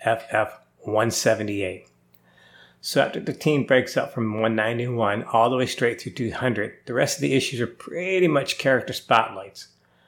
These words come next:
Unlike many events of today where they're all plotted out, this one really didn't have a through line. Instead,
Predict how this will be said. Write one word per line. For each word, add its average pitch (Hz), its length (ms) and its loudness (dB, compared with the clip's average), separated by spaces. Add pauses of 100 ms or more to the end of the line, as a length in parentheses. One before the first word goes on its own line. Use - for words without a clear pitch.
(500)
Unlike 160 340 2
many 123 300 2
events 123 300 -2
of 120 80 -6
today 120 320 2
where 113 120 0
they're 101 160 -2
all 113 180 6
plotted 113 420 2
out, 117 300 0 (200)
this 175 140 -4
one 170 100 -2
really 175 180 8
didn't 156 200 2
have 143 180 -2
a 120 80 -2
through 135 420 0
line. 92 300 -2 (1200)
Instead, 131 720 0